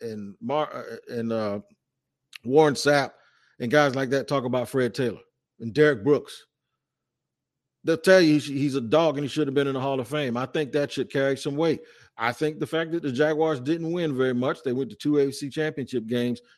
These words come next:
but then after that, they did not win very much. I think that hurts them. I don't think it should. And the reason why I don't think it should, because the Hall of Fame is an individual award, right?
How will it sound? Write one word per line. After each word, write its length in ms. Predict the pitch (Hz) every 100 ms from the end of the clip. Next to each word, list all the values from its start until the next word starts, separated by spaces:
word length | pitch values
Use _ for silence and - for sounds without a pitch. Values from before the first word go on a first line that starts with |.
| _
but 140 | 110
then 120 | 107 131
after 260 | 131 143
that, 200 | 139 147
they 120 | 131
did 200 | 107 123
not 200 | 117 135
win 200 | 123 143
very 180 | 117 117
much. 240 | 113 123 -
I 160 | 120 120
think 300 | - 143 -
that 160 | 143
hurts 280 | 135 160 156
them. 160 | 117 87 _ _ _ _ _ _ _ _ _
I 140 | 117 131
don't 200 | 139 135
think 220 | 143 139
it 140 | 156
should. 400 | - 180 180 120 - _ _ -
And 160 | 120
the 60 | 123
reason 260 | 135 143
why 260 | 139 143 170
I 40 |
don't 200 | 156 135
think 220 | - 131 123
it 100 | 104
should, 360 | - 123 143
because 260 | 135 123 123
the 80 | 123
Hall 220 | 131 135
of 80 | 123
Fame 260 | 147 151
is 120 | 131
an 100 | 127
individual 580 | 127 123 123 135 120 135
award, 440 | 135 151 170 127 - _ _ _ _ _ _ _ _ _ _ _ _ _ -
right? 280 | 110 151